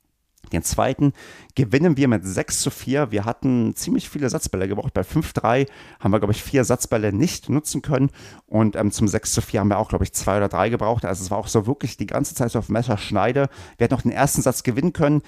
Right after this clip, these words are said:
wir hätten noch den zweiten verlieren können. Also es war wirklich so ein Hin und Her und dann ging es in den Match-Tiebreak.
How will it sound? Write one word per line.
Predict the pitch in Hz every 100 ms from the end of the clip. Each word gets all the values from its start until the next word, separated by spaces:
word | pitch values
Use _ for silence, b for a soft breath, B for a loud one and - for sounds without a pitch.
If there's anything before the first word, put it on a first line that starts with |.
| B B B
wir | 120
hätten | 123
noch | -
den | 113
zweiten | - 117 135
verlieren | - 107 120 139
können. | 147 127
Also | 95 110
es | 101
war | 110 107
wirklich | - 127
so | 135
ein | 113 107
Hin | - 165
und | 127 123
Her | 131 131
und | 120
dann | 104 107
ging | 123 156
es | -
in | 117
den |
Match-Tiebreak. | 107 - - 95 92 120